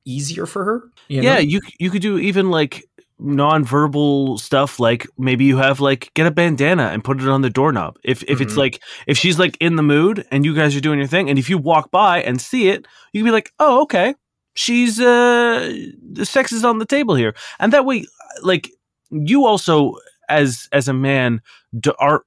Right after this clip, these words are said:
Speaker 2: obligated to provide sex every time. And, like, we've talked about this a lot of being like, you know, you're allowed to not want to have sex.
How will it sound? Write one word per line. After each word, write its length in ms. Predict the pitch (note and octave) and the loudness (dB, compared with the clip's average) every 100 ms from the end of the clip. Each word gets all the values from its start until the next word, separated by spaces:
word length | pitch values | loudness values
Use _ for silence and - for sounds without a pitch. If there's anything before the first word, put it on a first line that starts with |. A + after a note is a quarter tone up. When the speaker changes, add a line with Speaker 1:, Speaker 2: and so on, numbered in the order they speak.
| - | 0
Speaker 2:
obligated 580 | B2+ B2 A#2+ A#2+ A2+ | 0 0 0 0 -2
to 200 | - A2+ | -6 -8
provide 500 | F#2 - F#2+ C3 B2 | -8 -10 -2 0 0
sex 340 | - B2 A2 - | -2 -2 -2 -4
every 200 | A#2 A2+ | -8 -6
time. 240 | - G#2 | -4 -4
And, 160 | A#2 A#2 | -2 -2
like, 180 | A#2 C3+ | -4 -2
we've 140 | F#3+ | -2
talked 220 | - D3+ | 0 0
about 180 | C3 B2 | 0 -2
this 120 | A#2 | -2
a 60 | A#2+ | -6
lot 260 | C3+ D3+ - | 0 0 0
of 140 | G#2+ G2 | -4 -2
being 200 | A#2+ A2+ | -2 0
like, 260 | G#2+ - _ - - _ | -4 -6 _ -20 -20 _
you 100 | - | 0
know, 240 | A#2+ C3+ D3 _ | 2 2 -2 _
you're 260 | C3 G3 A3 | 0 2 4
allowed 360 | D3+ D#3 D3 | 4 2 2
to 120 | - A2 | -2 -4
not 320 | G#2+ A#2 G2 | 0 0 0
want 240 | A2 G#2 | 0 -2
to 60 | G2+ | -4
have 240 | G2 F2+ | -4 -4
sex. 500 | - - - - - | -4 -8 -8 -16 -12